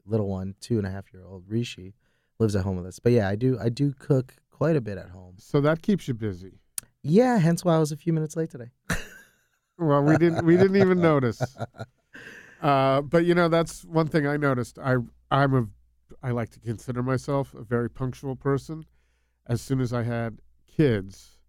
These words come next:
Speaker 2: it
Speaker 1: Out the
Speaker 2: took me
Speaker 1: window.
Speaker 2: a while to get over it.
Speaker 1: <laughs>
Speaker 2: But it was really challenging for me because I couldn't, I didn't ha-, I no longer had control
Speaker 1: Yeah, it was
Speaker 2: over my own time.
Speaker 1: Yeah.
Speaker 2: And so I'd be, start being late, and I'd think,
Speaker 1: Yeah.
Speaker 2: "Oh my God, this is why people are,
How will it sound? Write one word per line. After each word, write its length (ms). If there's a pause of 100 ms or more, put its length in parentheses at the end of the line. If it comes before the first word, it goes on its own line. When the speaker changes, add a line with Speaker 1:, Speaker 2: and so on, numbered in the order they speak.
(240)
Speaker 2:
it 60
Speaker 1:
Out 120
the 80
Speaker 2:
took 100
me 80
Speaker 1:
window. 120
Speaker 2:
a 20
while 360
to 60
get 140
over 400
it. 500
Speaker 1:
<laughs> 60 (100)
Speaker 2:
But 160
it 60
was 220
really 220
challenging 540
for 140
me 140
because 300
I 80
couldn't, 480
I 120
didn't 260
ha-, 180
I 80
no 160
longer 260
had 200
control 680 (340)
Speaker 1:
Yeah, 260
it 100
was 160
Speaker 2:
over 120
my 220
own 180
time. 520
Speaker 1:
Yeah. 120
Speaker 2:
And 100
so 200
I'd 140
be, 120
start 280
being 220 (100)
late, 380
and 120
I'd 180
think, 260
Speaker 1:
Yeah. 300
Speaker 2:
"Oh 80
my 160
God, 240
this 200
is 140
why 160
people 380
are, 140